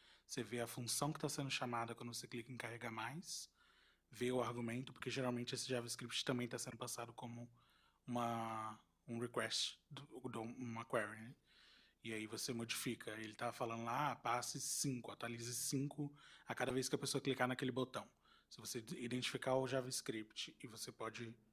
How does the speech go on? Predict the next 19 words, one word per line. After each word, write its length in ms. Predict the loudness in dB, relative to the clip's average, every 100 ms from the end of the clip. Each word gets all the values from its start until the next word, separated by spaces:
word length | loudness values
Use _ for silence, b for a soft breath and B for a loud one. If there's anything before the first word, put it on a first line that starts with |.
| _ _ _ _ _ _ _ -8
você 140 | -4
identificando 920 | -2 2 4 4 2 6 6 6 4
o 60 | 4
JavaScript, 580 | 4 2 0 -2 -2
você 80 | -2
consegue 380 | 0 0 0 0
passar 300 | 0 2 2
o 40 |
argumento 800 | 0 -2 -2 -4 -6 -10 -10 -12 -12 b b b b b _ _
pra 180 | 0 2
modificar 480 | 2 0 0 4 4
e 60 |
falar, 220 | 4 -2 0
"Em 60 |
vez 180 | 2 4
de 100 | 4
exibir 280 | 0 -2 -2
cinco, 360 | 0 0 0
exiba 580 | 0 0 2 2 0 -4